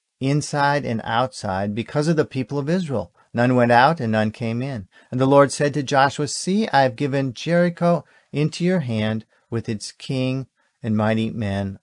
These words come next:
of valor.'" And so the armies of Jericho had learned that Israel was coming. They had locked down the city. Everyone was inside. Supplies had been gathered.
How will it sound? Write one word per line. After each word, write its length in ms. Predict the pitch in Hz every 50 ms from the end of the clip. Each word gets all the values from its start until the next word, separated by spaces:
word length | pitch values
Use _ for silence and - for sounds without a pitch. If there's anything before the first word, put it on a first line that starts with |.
| _
of 160 | - 113 104
valor.'" 560 | 95 101 98 95 92 92 92 85 85 92 85 - _ _ _ _ _ _ _ _ _ _ _ _ _ -
And 80 | 135
so 100 | - 185
the 140 | 170 170 170
armies 320 | 175 190 214 233 240 226
of 100 | 208 175
Jericho 400 | 123 131 143 143 147 147 - 151
had 140 | 151 143 131
learned 240 | 139 147 151 156 156
that 140 | 147 135 -
Israel 320 | 131 160 156 151 180 180
was 140 | 175 175 170
coming. 400 | - - - 226 180 123 104 - _ _ - _ _
They 100 | 147 143
had 120 | 143 131
locked 520 | 131 139 147 165 175 190 196 180 - _ _ _ _ -
down 500 | 107 120 131 127 131 139 143 139 135 - - _
the 100 | - 120
city. 520 | 107 - - - 117 107 95 92 85 - - _ _ _ _ _ _
Everyone 440 | - 139 151 160 175 175 170 165 165
was 160 | 165 160 143
inside. 580 | 151 156 156 147 - 160 160 156 131 113 107 -
Supplies 440 | 131 131 - - 156 151 151 151 139
had 100 | 156 135
been 160 | 151 147 147
gathered. 460 | 127 147 143 143 147 131 110 104 101